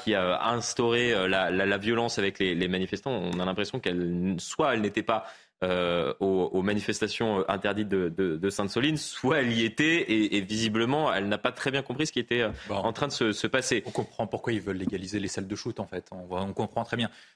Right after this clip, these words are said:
Speaker 2: Le, moi je pense qu'on est sympathique avec eux, mais il faut dire la vérité, ce sont des pauvres types. Voilà, il faut expliquer pourquoi ce sont des pauvres types. Non mais je vais expliquer.
Speaker 1: Non, mais
Speaker 2: Je vais expliquer
Speaker 1: oui.
Speaker 2: pourquoi ce sont des pauvres
Speaker 1: Ces
Speaker 2: types.
Speaker 1: propos vous appartiennent quand
Speaker 2: Oui,
Speaker 1: même, parce
Speaker 2: ça
Speaker 1: que
Speaker 2: m'appartient, ça m'appartient. Moi je pense que ce sont des escrocs de
Speaker 1: Hmm.
Speaker 2: premier plan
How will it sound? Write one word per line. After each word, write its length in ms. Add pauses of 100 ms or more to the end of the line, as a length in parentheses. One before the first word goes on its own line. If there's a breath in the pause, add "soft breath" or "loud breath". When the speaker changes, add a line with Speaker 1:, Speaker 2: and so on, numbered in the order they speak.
(100)
Speaker 2:
Le, 260
moi 160
je 80
pense 260
qu'on 100
est 40
sympathique 540
avec 280
eux, 140
mais 80
il 40
faut 100
dire 140
la 100
vérité, 560
ce 120
sont 340
des 140
pauvres 200
types. 160 (240)
Voilà, 220
il 100
faut 60
expliquer 320
pourquoi 480 (120 loud breath)
ce 60
sont 80
des 80
pauvres 240
types. 220
Non 80
mais 60
je 60
vais 40
expliquer. 260
Speaker 1:
Non, 140
mais 220 (100)
Speaker 2:
Je 60
vais 60
expliquer 200
Speaker 1:
oui. 80
Speaker 2:
pourquoi 160
ce 60
sont 60
des 120
pauvres 160
Speaker 1:
Ces 60
Speaker 2:
types. 120
Speaker 1:
propos 140
vous 160
appartiennent 400
quand 80
Speaker 2:
Oui, 40
Speaker 1:
même, 120
parce 120
Speaker 2:
ça 80
Speaker 1:
que 60
Speaker 2:
m'appartient, 340
ça 120
m'appartient. 380
Moi 120
je 80
pense 260
que 80
ce 140
sont 160
des 220
escrocs 320
de 60
Speaker 1:
Hmm. 40
Speaker 2:
premier 160
plan 320